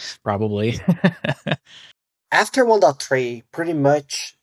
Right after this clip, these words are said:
Speaker 2: all releases, they had additions to the calendar module. And I'm not sure if we talk about this. I actually think we,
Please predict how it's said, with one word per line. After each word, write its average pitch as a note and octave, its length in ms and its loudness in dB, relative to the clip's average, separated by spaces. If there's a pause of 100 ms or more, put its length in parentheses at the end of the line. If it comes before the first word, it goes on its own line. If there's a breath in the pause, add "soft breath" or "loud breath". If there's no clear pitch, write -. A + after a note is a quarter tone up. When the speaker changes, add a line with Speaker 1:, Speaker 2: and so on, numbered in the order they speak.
(120)
Speaker 2:
all E3+ 220 6
releases, D3+ 640 2
they C#3 80 4
had C3 400 2
additions C3+ 720 -4
to C#3 140 -4
the A#2+ 120 -6
calendar A#2+ 400 -6
module. A#2 540 -6 (480)
And D#3 80 4
I'm C#3+ 80 4
not F3+ 120 4
sure G3 220 6
if F3+ 100 0
we D3+ 60 -4
talk D#3 240 2
about C3 240 4
this. B2+ 140 -2
I A#2+ 80 6
actually B2 280 0
think F3 240 -4
we, C#3 140 -4